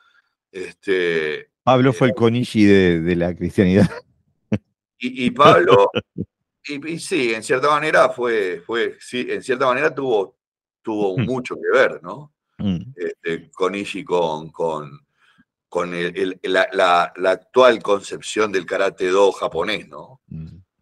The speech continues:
Speaker 1: Pero lo hizo, lo hizo con muchísimo respeto.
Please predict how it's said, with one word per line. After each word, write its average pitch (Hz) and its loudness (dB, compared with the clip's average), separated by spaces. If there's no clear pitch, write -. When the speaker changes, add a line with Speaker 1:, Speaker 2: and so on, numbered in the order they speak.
Speaker 1:
Pero 175 8
lo 135 6
hizo, 170 4
lo 131 0
hizo 165 -2
con 147 -2
muchísimo 135 -6
respeto. 104 -6